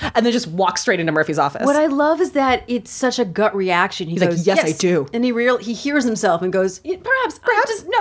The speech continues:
Speaker 1: Won't you excuse
Speaker 2: okay."
Speaker 1: me?"
Speaker 2: Um, yeah, so he, he
Speaker 1: <laughs>
Speaker 2: just, like, beelines into Murphy's office. And, uh, we see on the dartboard that there is a Valentine with a, a child's Valentine with, like, on the dartboard. Yes, Jesse.
Speaker 1: I have a theory.
Speaker 2: Jesse in the back.
Speaker 1: Jesse in the back raising her hand. Um,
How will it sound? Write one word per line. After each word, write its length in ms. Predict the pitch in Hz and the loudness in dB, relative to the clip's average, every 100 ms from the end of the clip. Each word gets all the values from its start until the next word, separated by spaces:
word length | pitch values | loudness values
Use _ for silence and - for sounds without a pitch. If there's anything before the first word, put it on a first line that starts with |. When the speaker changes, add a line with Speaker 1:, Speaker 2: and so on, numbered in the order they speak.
| - | 0
Speaker 1:
Won't 140 | 508 415 | 0 2
you 80 | |
excuse 240 | 277 - 403 | 2 0 2
Speaker 2:
okay." 140 | 269 | 0
Speaker 1:
me?" 40 | - - - - - | -2 -12 -18 -8 0
Speaker 2:
Um, 160 | 262 277 | 2 2
yeah, 100 | 339 | 0
so 160 | 285 | 0
he, 260 | 262 320 480 | 2 2 4
he 100 | 453 | 2
Speaker 1:
<laughs> 100 | 330 | 0
Speaker 2:
just, 120 | - | 0
like, 360 | 285 226 226 240 | -2 -2 -4 -2
beelines 500 | 370 403 359 302 247 | 2 2 2 2 2
into 140 | 233 | 0
Murphy's 340 | 226 208 202 | 0 0 0
office. 580 | 180 175 196 139 170 - - - - 220 - | 0 0 0 -4 -8 -12 -20 -18 -16 -16 -2
And, 300 | 208 208 196 | 0 2 2
uh, 300 | 190 175 175 | 2 2 2
we 80 | 254 | 2
see 140 | 262 | 2
on 80 | 262 | 2
the 60 | 214 | 2
dartboard 500 | 196 190 220 226 269 | 2 0 0 0 0
that 80 | 208 | 0
there 120 | 190 | 0
is 120 | 180 | 2
a 80 | 185 | 2
Valentine 680 | 175 170 175 185 190 175 170 | 2 0 0 -2 -4 -2 -2
with 120 | 165 160 | -4 -4
a, 160 | 156 151 156 | -2 -2 -4
a 20 | |
child's 460 | 147 233 330 262 165 | -4 0 2 2 2
Valentine 640 | 156 151 151 165 147 175 | 2 0 -4 -4 0 0
with, 100 | 170 | 0
like, 160 | 165 - | -2 -4
on 120 | 160 | -6
the 60 | 147 | -2
dartboard. 440 | 175 214 165 160 - - | -2 0 -2 -2 -6 -2
Yes, 160 | 381 - | -2 0
Jesse. 200 | 330 349 | -2 2
Speaker 1:
I 80 | 277 | 2
have 100 | 330 | 2
a 80 | 254 | 0
theory. 480 | - 294 285 190 240 | -2 -2 -2 -2 -2
Speaker 2:
Jesse 280 | 262 269 277 | -2 0 -2
in 60 | |
the 40 | 220 | 0
back. 380 | 262 226 - - | 0 0 -4 -8
Speaker 1:
Jesse 260 | 208 254 - | -2 0 0
in 40 | |
the 20 | 226 | 0
back 160 | 214 | 0
raising 180 | 196 196 | -2 -4
her 60 | 190 | 0
hand. 200 | 214 214 - - | 0 -2 -10 -4
Um, 260 | 202 185 | 0 0